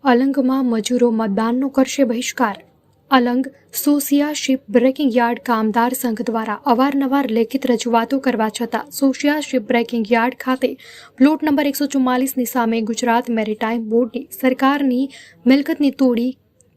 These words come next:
નાખવામાં આવેલ છે, તેમજ મજૂરો માટે ગુજરાત મેરીટાઈમ બોર્ડનું પાણીનું સ્ટેન્ડ બનાવવામાં આવેલ છે, તે પણ બંધ કરી દીધેલ છે.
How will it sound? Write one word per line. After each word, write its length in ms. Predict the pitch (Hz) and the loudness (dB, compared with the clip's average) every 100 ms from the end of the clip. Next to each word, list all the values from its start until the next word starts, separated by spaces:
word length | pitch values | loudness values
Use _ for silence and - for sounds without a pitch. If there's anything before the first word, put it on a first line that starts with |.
| - | 0
નાખવામાં 720 | 254 254 - 254 202 202 277 | 2 2 0 0 0 0 2
આવેલ 220 | 233 220 208 - | 2 0 -6 -6
છે, 120 | 262 - _ _ _ _ _ _ _ _ - | -8 -10 _ _ _ _ _ _ _ _ 4
તેમજ 360 | 269 294 302 254 | 4 4 0 0
મજૂરો 360 | 254 269 277 262 | 0 0 0 2
માટે 300 | 233 226 233 - _ 233 208 | 0 0 -2 -4 _ -6 0
ગુજરાત 600 | 240 269 262 269 269 - _ _ _ _ - | 0 2 2 2 -4 -18 _ _ _ _ 2
મેરીટાઈમ 680 | 247 277 330 302 262 254 233 | 4 4 0 0 0 0 0
બોર્ડનું 340 | 240 226 240 262 - | 0 0 -2 -2 0
પાણીનું 480 | 247 262 302 240 202 | 2 2 0 -2 -2
સ્ટેન્ડ 340 | - 226 208 214 | -2 -2 0 0
બનાવવામાં 520 | 233 240 247 254 254 | 0 0 -2 0 -2
આવેલ 180 | 214 208 - | -2 -6 -4
છે, 140 | 262 277 _ _ - | -8 -10 _ _ 2
તે 80 | 254 | 4
પણ 240 | 262 320 262 | 4 0 0
બંધ 240 | 269 269 | 0 0
કરી 220 | 285 277 247 | 0 0 0
દીધેલ 300 | 247 254 247 | 0 0 0
છે. 100 | - | -4